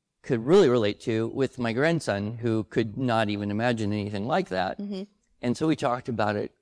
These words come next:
Speaker 1: quite a bit. And I think it was just, he was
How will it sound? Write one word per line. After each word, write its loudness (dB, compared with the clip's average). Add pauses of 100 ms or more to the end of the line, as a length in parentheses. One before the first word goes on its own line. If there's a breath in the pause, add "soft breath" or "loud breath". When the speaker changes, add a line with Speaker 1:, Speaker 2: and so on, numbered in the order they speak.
Speaker 1:
quite 0
a -2
bit. 0 (840)
And 0
I 2
think 4
it 4
was 2
just, -2 (300)
he -4
was 0